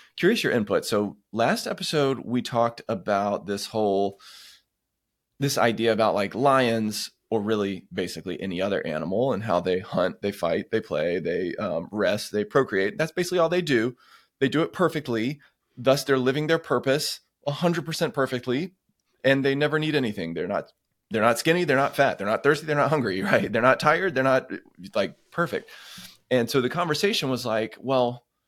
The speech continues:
what, what is the analogy? Like, how do you translate that for, like, a human, or in particular, um, like, a modern man?" Although basically all this stuff applies to, to, uh, any of the many, many, many genders out there. Um, so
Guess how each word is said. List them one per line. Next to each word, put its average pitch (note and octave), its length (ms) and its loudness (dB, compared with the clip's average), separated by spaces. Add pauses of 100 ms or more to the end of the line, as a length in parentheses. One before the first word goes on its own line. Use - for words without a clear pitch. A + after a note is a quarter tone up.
(320)
what, A#2+ 520 4
what D3 180 4
is D3+ 120 -2
the C3+ 100 2
analogy? G#2 680 2
Like, F#2 180 -4
how C3 100 0
do C3 80 2
you A2+ 80 -2
translate G2+ 540 -2
that F#2 240 -2
for, F2+ 80 -10
like, F2 180 -6
a G2+ 60 -8
human, A#2 320 0
or E3+ 60 0
in E3+ 60 -2
particular, G#2+ 520 -2 (400)
um, F#2 480 0
like, A2+ 160 2
a G2+ 40 0
modern F2+ 680 -2
man?" G2 400 0
Although F#2+ 320 -4 (120)
basically F2+ 380 -2
all D2+ 100 0
this E2 140 -4
stuff - 160 -12
applies D2 360 -8
to, C2 220 -6 (200)
to, D2 240 -12
uh, D2+ 160 -8 (400)
any D3 180 4
of F#2+ 180 2
the G#2+ 80 0
many, A2 520 0
many, G#2+ 340 0
many F2 240 -4
genders E2 560 -10
out A#2+ 220 -4
there. - 220 -10 (840)
Um, G#2 460 6 (960)
so - 260 6